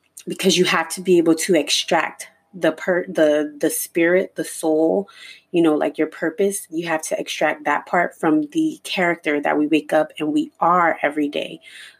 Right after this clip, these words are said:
Do you get what I'm saying? Like, yes, I'm still Kira. I'm still a witch or a bruja, and I still love to do cards and tarot, and I still love to do, you know, divination, and I still love to go to work. And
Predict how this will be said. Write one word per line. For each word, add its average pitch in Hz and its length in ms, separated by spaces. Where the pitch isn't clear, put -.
Do 180 100
you 170 80
get 156 140
what - 80
I'm 160 100
saying? 160 380
Like, 147 320
yes, 180 340
I'm 165 140
still 170 240
Kira. 160 600
I'm 160 120
still 170 420
a 170 100
witch 156 440
or 156 100
a 156 60
bruja, 156 600
and 147 140
I 147 60
still 160 320
love 156 200
to - 140
do 165 160
cards 165 640
and 147 80
tarot, 156 540
and 151 200
I - 100
still 170 380
love 160 220
to 160 240
do, 156 640
you 175 140
know, 156 140
divination, 165 880
and 156 320
I 143 100
still 165 240
love 160 200
to - 100
go 165 160
to 165 80
work. 165 600
And 147 320